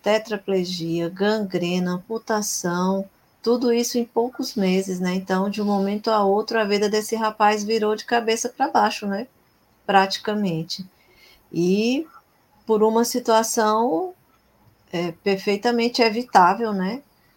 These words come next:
Que não preci-, não era uma coisa que ele necessitasse passar, não era algo que ele não pudesse, é,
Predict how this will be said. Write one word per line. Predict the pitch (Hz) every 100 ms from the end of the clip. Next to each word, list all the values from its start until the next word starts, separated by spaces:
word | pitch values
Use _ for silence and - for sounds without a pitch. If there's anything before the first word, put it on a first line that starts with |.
| _ _ _
Que | - 175 165 165 165 165 160
não | 170 170 175 185 190
preci-, | 196 190 214
não | 202
era | 196 226
uma | 226 196 185
coisa | 185 185 175
que | -
ele | 170 170
necessitasse | 185 185 196 190 190 - 180 185 185
passar, | - 165 - - 156
não | 190 180
era | 185 185
algo | 180 185
que | 185 185
ele | 170
não | 175
pudesse, | 170 180 170 165 170 180 175 _ _ _ _ _ _ _ _ -
é, | 160